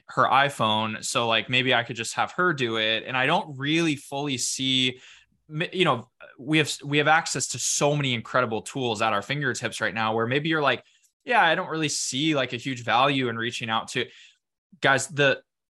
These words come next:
the value in hiring an agency or a studio is not inherently in the quality. Yes, you're going to get higher quality,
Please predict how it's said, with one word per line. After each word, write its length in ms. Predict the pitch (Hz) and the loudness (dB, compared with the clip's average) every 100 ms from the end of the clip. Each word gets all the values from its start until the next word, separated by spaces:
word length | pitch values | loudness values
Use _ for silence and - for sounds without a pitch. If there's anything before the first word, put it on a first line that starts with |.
| _ | _
the 140 | 139 139 | -4 -4
value 580 | 117 120 147 190 190 185 | 2 4 4 4 0 -2
in 120 | 131 | -2
hiring 580 | 120 - 131 143 139 123 | -6 0 0 2 -2 -6
an 80 | 104 | -6
agency 460 | 113 117 123 - 113 | -4 -4 -4 -2 0
or 60 | |
a 60 | 104 | 0
studio 460 | - 135 120 110 | -2 0 2 2
is 200 | 107 127 | 0 -4
not 340 | 139 160 190 165 | 2 4 4 2
inherently 600 | 135 - 156 151 147 131 | -8 -6 -2 -2 -2 -8
in 220 | - 120 | -6 -6
the 80 | 104 | -4
quality. 460 | - 104 90 73 73 | 0 0 0 -8 -4
Yes, 360 | 139 147 - | 2 2 0
you're 160 | 143 127 | -2 -2
going 320 | 120 123 143 | -2 -2 -2
to 120 | 165 | -2
get 140 | 135 113 | -2 0
higher 300 | 120 113 117 | 2 2 0
quality, 580 | - 101 107 143 190 | -2 -2 -2 -4 -6